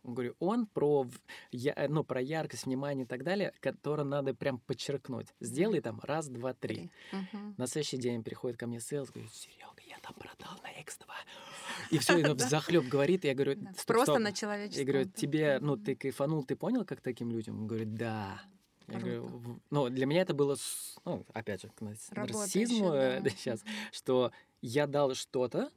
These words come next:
Speaker 1: ш-,
Speaker 2: Мгм.
Speaker 1: чем он воспользовался, и
Speaker 2: А
Speaker 1: это
Speaker 2: он тебе
Speaker 1: работает.
Speaker 2: эмоцию
Speaker 1: Да,
Speaker 2: принёс.
Speaker 1: всё, для меня это лучше любой
Speaker 2: Лучшее
Speaker 1: похвалы.
Speaker 2: топливо.
Speaker 1: Да, я
Speaker 2: Круто.
Speaker 1: такой.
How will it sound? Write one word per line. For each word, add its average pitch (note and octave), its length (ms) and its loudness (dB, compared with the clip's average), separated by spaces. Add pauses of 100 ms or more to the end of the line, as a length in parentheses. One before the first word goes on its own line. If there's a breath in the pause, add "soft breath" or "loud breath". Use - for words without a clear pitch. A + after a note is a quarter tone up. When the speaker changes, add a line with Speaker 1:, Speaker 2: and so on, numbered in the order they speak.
Speaker 1:
ш-, G3+ 140 -4
Speaker 2:
Мгм. G3 160 -2
Speaker 1:
чем D3 240 4
он B2+ 120 0
воспользовался, D#3+ 800 0
и - 240 -2
Speaker 2:
А A3 60 4
Speaker 1:
это - 20 6
Speaker 2:
он C4 100 6
тебе A3 180 2
Speaker 1:
работает. G#3+ 40 4
Speaker 2:
эмоцию G#3 360 0 (100)
Speaker 1:
Да, C3 340 4
Speaker 2:
принёс. - 140 -14
Speaker 1:
всё, - 340 0
для B2+ 160 2
меня F3+ 300 4
это D3 340 4
лучше F3 400 2
любой C#3+ 160 2
Speaker 2:
Лучшее A#3 140 2
Speaker 1:
похвалы. G#3+ 320 2
Speaker 2:
топливо. F3+ 180 0
Speaker 1:
Да, C#3 140 4
я B2 140 0
Speaker 2:
Круто. B2+ 120 -4
Speaker 1:
такой. C3 280 -2